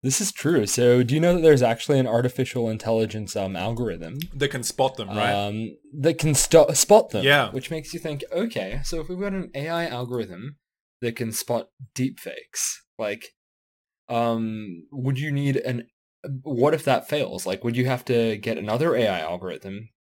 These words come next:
Speaker 1: that can spot deepfakes, or, like,
Speaker 2: Or
Speaker 1: I don't know,
Speaker 2: upgrade
Speaker 1: it
Speaker 2: the
Speaker 1: just feels
Speaker 2: original algorithm? So it's gonna, it's like an arms race at this point, isn't it? People are
Speaker 1: Almost.
Speaker 2: slowly edging up the capacity of whether it's their deep fakery or the s-,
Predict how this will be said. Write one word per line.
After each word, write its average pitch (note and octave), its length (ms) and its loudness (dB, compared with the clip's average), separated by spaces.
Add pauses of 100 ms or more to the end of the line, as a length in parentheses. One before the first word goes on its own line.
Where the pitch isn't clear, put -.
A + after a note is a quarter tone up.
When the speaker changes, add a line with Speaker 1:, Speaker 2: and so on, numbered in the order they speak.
(160)
Speaker 1:
that F#2+ 160 -10
can B2 160 -6
spot B2 260 -2
deepfakes, F3+ 500 -4
or, A2 180 0
like, G#2+ 300 -2 (120)
Speaker 2:
Or C3 320 0 (100)
Speaker 1:
I C#3+ 120 4
don't F3 100 2
know, F#3 60 4
Speaker 2:
upgrade C3+ 160 6
Speaker 1:
it - 20 -6
Speaker 2:
the C3 80 -2
Speaker 1:
just B2+ 60 4
feels A#2+ 100 0
Speaker 2:
original C3+ 340 0
algorithm? C3 680 -2
So C#3 320 -8
it's D3+ 140 -6
gonna, F3 200 -2
it's D#3 160 -4
like E3+ 140 2
an D#3+ 80 -6
arms D3 380 -2
race A#2+ 220 -2
at C#3 80 -10
this A2 140 -6
point, A2 300 -10
isn't B2+ 220 -6
it? G2 160 -14
People C3 300 -4
are A2+ 140 -2 (460)
Speaker 1:
Almost. F3+ 960 4
Speaker 2:
slowly C#3+ 680 -2
edging B2+ 340 -4
up B2+ 220 -6
the A2+ 420 -6 (440)
capacity A#2+ 680 -6
of G#2+ 300 -8
whether A2+ 260 -4
it's A2 140 -10
their G#2+ 160 -6
deep A2 260 -10
fakery C#3+ 680 -6
or A2+ 220 -4
the G#2+ 100 -8
s-, - 180 -10